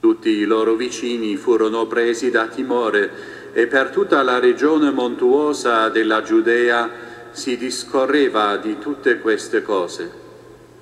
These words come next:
Tutti coloro che le udivano le custodivano in cuor loro, dicendo: "Che sarà mai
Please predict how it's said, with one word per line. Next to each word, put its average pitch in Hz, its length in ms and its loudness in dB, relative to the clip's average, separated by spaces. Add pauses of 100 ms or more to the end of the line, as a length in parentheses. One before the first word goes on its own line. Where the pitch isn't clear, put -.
(400)
Tutti 113 300 2
coloro 127 600 2
che 107 200 0
le 110 160 2
udivano 110 920 -2 (360)
le 117 240 2
custodivano 139 1000 0
in 110 260 -2
cuor 135 320 0
loro, 101 1300 -2
dicendo: 117 1040 -2 (520)
"Che 127 220 2
sarà 127 340 2
mai 120 500 0